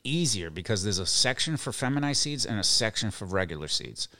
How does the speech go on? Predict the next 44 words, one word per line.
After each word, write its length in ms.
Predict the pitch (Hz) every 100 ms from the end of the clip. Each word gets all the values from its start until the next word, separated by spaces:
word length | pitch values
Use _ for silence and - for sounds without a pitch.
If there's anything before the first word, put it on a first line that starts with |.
| _ _
But 100 | 104
I 60 | 104
get 240 | 101 123
it. 120 | 82 73
You 120 | 98
wanna 240 | 101 95
dig 260 | 85 117 110
on 160 | 110
the 60 | 104
master 380 | 104 104 - 101
list? 360 | 104 110 - - - - _ _ _ 90
Dig 200 | 151 147
on 140 | 160
the 60 | 156
master 360 | 156 151 - 147
list. 240 | 151 -
It 80 | 95
tells 340 | - 143 135
you 160 | 95 73 -
it's 180 | 104 117
either 140 | 101
made 360 | 95 110 131 135
with 160 | 127
a 60 | 101
stud, 520 | - - 131 165 170 - _ _ _ _
a 100 | 104
stud 540 | - - 120 120 135 -
is 160 | 117 101
a 40 |
motherfucking 580 | 104 117 110 - 117 101
male, 420 | 95 123 156 165 - _ _ _ _ _ _ _ _ _ _
those 400 | 78 117 123 113
are 40 |
regular 380 | 101 110 110 117
seeds. 480 | - 180 117 - - - _ _ _ _ _
It'll 180 | 98 98
tell 240 | - 117
you 160 | 117 113
if 140 | 101
it's 120 | 110
made 260 | 117 120 120
with 140 | 123
a 60 | 123
reversal. 600 | 131 120 160 160 - 73